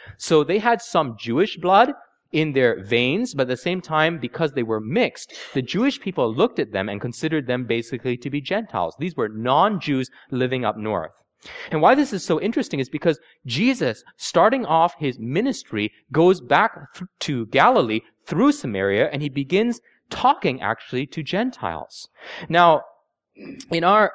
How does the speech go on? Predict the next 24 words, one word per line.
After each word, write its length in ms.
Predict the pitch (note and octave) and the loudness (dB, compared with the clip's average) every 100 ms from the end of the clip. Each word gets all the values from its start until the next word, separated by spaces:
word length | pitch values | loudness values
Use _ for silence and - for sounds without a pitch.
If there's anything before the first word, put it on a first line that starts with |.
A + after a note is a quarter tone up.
| - | 0
uh, 120 | C3 | -2
text 380 | - C4 - - | 0 -4 -4 -4
here, 180 | G#2 F#2+ | -2 0
yeah, 160 | A2 | 0
we 120 | A#2 | 0
learn, 300 | B2 D#3+ E3+ | 2 2 2
of 100 | B2+ | 0
course, 280 | - C3+ A#2+ | 0 0 0
that 240 | A#2 G#2 G2+ | 0 -2 -2
Jesus 360 | C3 B2+ A2 | -4 -4 -4
meets 260 | B2+ D#3+ - | -4 -4 -6
with 100 | A#2+ | -10
the 60 | |
Samaritan 520 | - A#2+ A#2+ B2 B2 A#2 | -8 -2 0 -2 -4 -2
woman 340 | D3+ D3 D3 | 0 2 0
and 140 | A2 | -2
that 140 | G#2 G#2 | -4 -4
a 80 | G#2+ | -2
bunch 320 | C3+ E3 - | -2 -2 -4
of 100 | A#2 | -8
people 340 | - G#3 A#2+ A2 | -6 -4 0 2
actually 320 | A2+ - A#2+ | 2 -2 -8
come 240 | - A#2 A2+ | -6 -8 -8
to 180 | A2 | -8